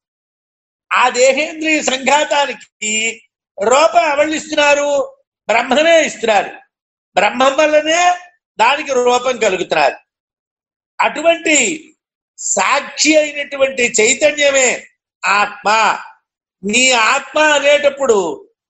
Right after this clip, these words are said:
దేహేంద్రియ సంఘాతం యొక్క స్వస్వరూపం. అంటే ఏమంటే ఆత్మ అంటే ఏదండి?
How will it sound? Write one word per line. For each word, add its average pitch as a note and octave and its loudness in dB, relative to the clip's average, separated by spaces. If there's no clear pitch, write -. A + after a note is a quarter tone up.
దేహేంద్రియ C#4+ 2
సంఘాతం B3+ -2
యొక్క B3+ -2
స్వస్వరూపం. B3 0
అంటే A#3+ 0
ఏమంటే C#4+ 0
ఆత్మ C4+ 0
అంటే C#4 2
ఏదండి? G3+ 0